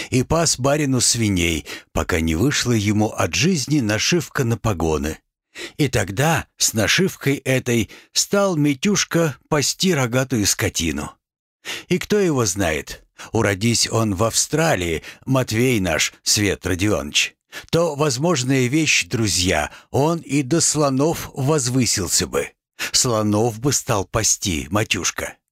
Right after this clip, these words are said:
Кабы не это моё горе, что неоткуда взяться слонам в Ставропольской нашей губернии. Крупнее буйвола, откровенно вам выскажу,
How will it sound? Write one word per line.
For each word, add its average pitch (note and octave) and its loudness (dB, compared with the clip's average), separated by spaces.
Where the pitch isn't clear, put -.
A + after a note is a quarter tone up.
Кабы D#3 0
не C3 2
это C#3 0
моё G2 0
горе, F#2+ 0
что - 0
неоткуда E2+ 0
взяться G#2 0
слонам A#2 0
в - -4
Ставропольской B2 0
нашей B2 0
губернии. F#2+ -2
Крупнее A#2+ 2
буйвола, G#2 0
откровенно A#2 0
вам G2 0
выскажу, D#2+ -2